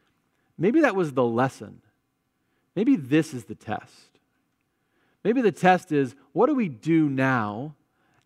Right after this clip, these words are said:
after we've experienced that? Right? Who do we become, and how do we change, and how do we look more like Jesus in this season? Maybe that was the lesson, and this is the test. And if that's the case,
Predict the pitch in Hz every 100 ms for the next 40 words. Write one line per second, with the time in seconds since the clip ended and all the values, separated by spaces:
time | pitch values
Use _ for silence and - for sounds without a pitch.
0 | - 160 165 190 143 147 - - 151 131
1 | 113 - 104 101 92 - _ - 117 _
2 | _ - 254 247 190 165 160 165 147 135
3 | 196 208 165 - - 185 151 131 131 147
4 | 151 220 220 196 160 170 180 165 123 147
5 | 160 156 - 131 131 160 - - 156 135
6 | 104 92 98 - - _ 202 240 233 208
7 | 185 135 139 127 139 - 120 104 101 107
8 | _ _ 135 135 147 143 104 113 - -
9 | - _ _ _ _ _ _ _ _ _
10 | _ _ _ _ _ _ 147 220 240 202
11 | 165 - 151 156 139 127